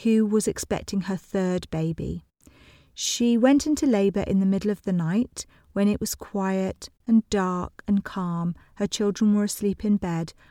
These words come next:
Her husband was beside her. She woke him up at about three in the morning and she asked him to call his parents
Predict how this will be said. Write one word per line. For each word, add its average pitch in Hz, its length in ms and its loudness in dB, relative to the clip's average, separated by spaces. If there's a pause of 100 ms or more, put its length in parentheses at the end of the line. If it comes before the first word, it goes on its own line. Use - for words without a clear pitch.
(120)
Her 208 100 -4
husband 185 480 -2
was 175 140 -6
beside 160 520 -6
her. 160 320 -10 (840)
She - 220 0
woke 285 320 6
him 294 120 6
up 196 200 0
at 202 80 -4
about 190 320 -4
three 214 300 2
in 208 80 6
the 208 80 4
morning 165 600 0
and 170 120 -6
she - 200 -8
asked 226 380 -4
him 254 220 2
to 196 440 0 (260)
call 226 280 6
his 247 220 -2
parents 175 760 -4